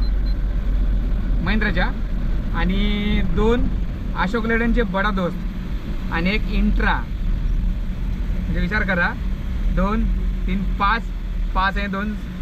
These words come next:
सात आणि एक इंट्रा, आठ, असे टोटल आठ गाड्या. म्हणजे विचार करा मटेरियल किती असेल,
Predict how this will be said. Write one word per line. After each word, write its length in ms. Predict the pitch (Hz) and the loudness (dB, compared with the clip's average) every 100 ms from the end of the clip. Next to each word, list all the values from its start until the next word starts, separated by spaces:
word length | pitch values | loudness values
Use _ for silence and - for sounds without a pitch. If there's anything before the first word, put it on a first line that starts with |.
| - - | -4 0
सात 180 | 214 190 - - - - - - | 2 0 -6 -10 -8 -6 -4 -2
आणि 260 | 156 170 196 | 0 0 0
एक 80 | 220 - - - 175 | -2 -2 -2 -2 0
इंट्रा, 280 | 175 180 | 2 2
आठ, 360 | 143 139 170 170 - - - - 180 - - - | 0 -2 -2 -2 -2 -4 -4 -4 -4 -4 -4 -6
असे 180 | - 85 | -4 -4
टोटल 400 | - - 202 - - 151 | -2 -2 -2 -4 -4 0
आठ 260 | 180 202 | 0 0
गाड्या. 360 | 175 165 151 135 117 - - - - - - - - - | 0 -2 -2 -6 -8 -10 -10 -8 -8 -6 -6 -6 -6 -6
म्हणजे 180 | 160 185 | -2 0
विचार 260 | 190 226 214 | 0 0 0
करा 180 | 220 | 0
मटेरियल 600 | 233 190 190 233 262 269 | 0 0 -2 0 0 0
किती 220 | 247 226 240 | -2 -2 -2
असेल, 340 | 196 220 | -2 -2